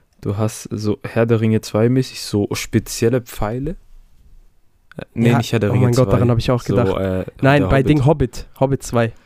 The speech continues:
Speaker 1: So spezielle
Speaker 2: Oder drei?
Speaker 1: Pf-,
Speaker 2: Nee,
Speaker 1: das war
Speaker 2: zwei.
Speaker 1: zwei und drei irgendwie.
Speaker 2: Ja. Ja, scheiß auf, dieser Film war kacke, die Filme waren kacke.
Speaker 1: So, so spezielle Pfeile.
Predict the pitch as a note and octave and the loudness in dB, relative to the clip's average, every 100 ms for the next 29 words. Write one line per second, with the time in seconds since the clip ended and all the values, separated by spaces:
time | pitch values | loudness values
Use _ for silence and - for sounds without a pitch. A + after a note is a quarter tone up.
0 | _ - G#2 G2 - G#2+ B2+ B2 A2+ B2 | _ -6 -6 -4 -4 0 2 4 4 2
1 | F#3 - C3 A#2+ B2 A#2+ A2+ F#2+ G2+ - | 0 2 2 2 0 0 -2 -4 -2 -2
2 | G#2+ A#2 - D#2+ D#2+ E2 E2+ E2 E2 D#2+ | -4 -6 -8 -8 -8 -8 -10 -12 -12 -8
3 | B2+ A#2+ - _ _ _ _ _ _ _ | -4 -4 -4 _ _ _ _ _ _ _
4 | _ _ - - A2 A2 - A#2+ - A#2+ | _ _ -14 -10 -6 -4 -4 -4 -4 -4
5 | - A#2+ - A2+ G#2+ - B2 A#2 A2+ - | -2 -4 -4 -8 -8 -10 -12 -12 -12 -4
6 | B2 A2+ A2 - F#2 F2 C2+ - - - | -4 -2 -6 -4 -2 -2 -4 -10 -18 -20
7 | _ _ _ _ _ - G#2+ - A2 - | _ _ _ _ _ -6 -4 -2 -2 0
8 | D3+ E3 - C3 C#3 E3 G#3+ | 0 0 -2 -2 0 -2 -8